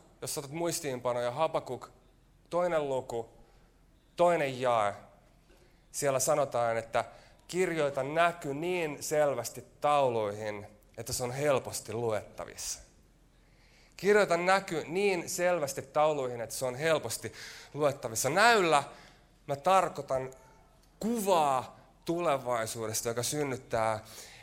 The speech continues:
ää, positiivista odotusta meidän nykyhetkeen. Näyllä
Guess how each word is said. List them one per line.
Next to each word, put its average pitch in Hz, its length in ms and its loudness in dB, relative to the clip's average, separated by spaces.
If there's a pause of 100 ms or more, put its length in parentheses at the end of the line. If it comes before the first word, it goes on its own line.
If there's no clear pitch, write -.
(380)
ää, 117 380 -2 (640)
positiivista 123 1120 0 (480)
odotusta 120 600 0
meidän 107 240 0
nykyhetkeen. 90 840 -6 (2500)
Näyllä 190 560 10